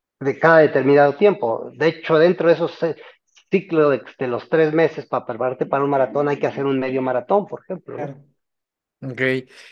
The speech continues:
Speaker 2: ¿Y cuándo llega este primer sueño cumplido de ir a los primeros Juegos Olímpicos? ¿Cuántos años tenías, eh, y cómo fue esa experiencia?
Speaker 1: Primero fueron los centroamericanos en noventa,
Speaker 2: Ok.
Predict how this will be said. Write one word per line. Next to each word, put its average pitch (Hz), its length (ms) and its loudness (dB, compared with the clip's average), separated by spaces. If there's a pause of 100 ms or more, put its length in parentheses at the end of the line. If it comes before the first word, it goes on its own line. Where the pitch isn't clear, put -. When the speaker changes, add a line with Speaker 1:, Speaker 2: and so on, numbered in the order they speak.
Speaker 2:
¿Y 185 500 0 (680)
cuándo 196 300 4
llega 190 500 4
este 165 280 0
primer 147 420 0
sueño 147 300 -6
cumplido 139 400 -4
de 131 80 0
ir 135 120 -2
a 135 60 0
los 131 140 -6
primeros 131 420 -8
Juegos 135 220 -6
Olímpicos? 127 580 -12 (320)
¿Cuántos 156 220 4
años 147 180 -2
tenías, 147 680 -4
eh, 117 360 -6
y 120 280 -14
cómo 139 200 0
fue 139 220 0
esa 127 120 -4
experiencia? 120 600 -8 (1900)
Speaker 1:
Primero 185 360 4
fueron 220 280 6
los 214 120 4
centroamericanos 156 880 0
en 147 100 -2
noventa, 156 580 0 (480)
Speaker 2:
Ok. 127 140 -8